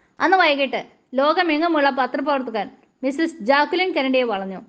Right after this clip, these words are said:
മുപ്പത്തിനാലാം വയസ്സിൽ വിധവയാക്കപ്പെട്ട അമേരിക്കയുടെ പ്രഥമ വനിതാ സ്ഥാനത്ത് നിന്നും അപ്രതീക്ഷിതമായി മാറ്റപ്പെട്ട അവർ പറഞ്ഞു, "ലോകത്തിൽ വെച്ച് ഏറ്റവും ഭാഗ്യഹീനയാണ് ഞാൻ. എന്നെ പോലെ ഭാഗ്യഹീന ഈ ലോകത്തിലില്ല. നോക്കൂ,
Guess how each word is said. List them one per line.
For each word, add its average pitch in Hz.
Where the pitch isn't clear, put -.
മുപ്പത്തിനാലാം 311
വയസ്സിൽ 311
വിധവയാക്കപ്പെട്ട 269
അമേരിക്കയുടെ 262
പ്രഥമ 262
വനിതാ 262
സ്ഥാനത്ത് 247
നിന്നും 214
അപ്രതീക്ഷിതമായി 285
മാറ്റപ്പെട്ട 240
അവർ 233
പറഞ്ഞു, 208
"ലോകത്തിൽ 302
വെച്ച് 349
ഏറ്റവും 349
ഭാഗ്യഹീനയാണ് 285
ഞാൻ. 190
എന്നെ 269
പോലെ 311
ഭാഗ്യഹീന 285
ഈ 254
ലോകത്തിലില്ല. 233
നോക്കൂ, 302